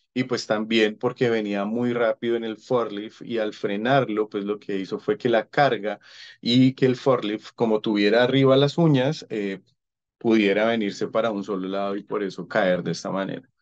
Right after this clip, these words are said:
En el segundo escenario, pues, te-, vemos que una persona que tiene todos los elementos, tiene un arnés, tiene una línea de vida,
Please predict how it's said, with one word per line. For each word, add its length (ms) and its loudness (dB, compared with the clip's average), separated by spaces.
En 180 4
el 100 4
segundo 1040 4
escenario, 920 -2
pues, 200 -10
te-, 160 -10
vemos 440 -6
que 120 0
una 220 0
persona 440 -2
que 120 0
tiene 300 -6
todos 220 2
los 140 -6
elementos, 600 -6
tiene 260 -2
un 160 -2
arnés, 440 0
tiene 200 -4
una 180 -2
línea 380 -4
de 100 -4
vida, 400 -2